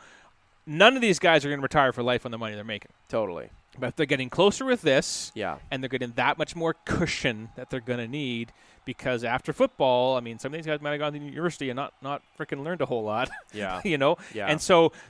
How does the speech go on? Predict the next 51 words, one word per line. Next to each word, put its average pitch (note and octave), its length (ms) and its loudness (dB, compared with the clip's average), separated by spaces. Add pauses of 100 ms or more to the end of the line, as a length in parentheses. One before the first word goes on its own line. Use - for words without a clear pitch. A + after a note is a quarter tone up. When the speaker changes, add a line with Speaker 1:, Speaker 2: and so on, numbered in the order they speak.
Speaker 1:
these D#3+ 400 6
are - 40 2
the G#3 100 4
guys E3 220 8
that E3 100 -2
need D#3 160 0
the C#3+ 80 0
damn C3 200 2
money. D3+ 260 -2 (240)
Speaker 2:
Yeah. F2+ 260 -4 (260)
Speaker 1:
And D3+ 120 -6
that's, A3 240 6
that's F3+ 320 4
where F3 120 4
I C#3 60 6
think D3 360 -4
this D3 220 -8
is, C3 60 -16
this B2 200 -10
is, A#2+ 180 -10
as A#2+ 160 -14
we A#2+ 60 -18
talked, E3 200 0
this C#3+ 140 -6
is D3 100 -4
like C#3 160 0
sort C#3 160 -4
of B2 60 -4
that B2 120 -2
class C#3+ 360 0
warfare C#3 540 0
of A#2+ 100 -6
the B2 120 -6
elites. D3+ 500 -4 (200)
Speaker 2:
Yeah. E2 360 -10
Speaker 1:
Right? C#3 140 0
Where D3+ 100 2
you D3 80 2
basically F3+ 460 2
have D3+ 260 8 (300)
these, E3 280 2 (340)
these E3 160 -2
elitists F3 600 8
making E3 280 2
fifteen F#3+ 540 0
to D#3 80 2
thirty-five F#3 960 4
million D#3 320 0
a B2 40 -2
year A#3 300 2
going, E3 360 4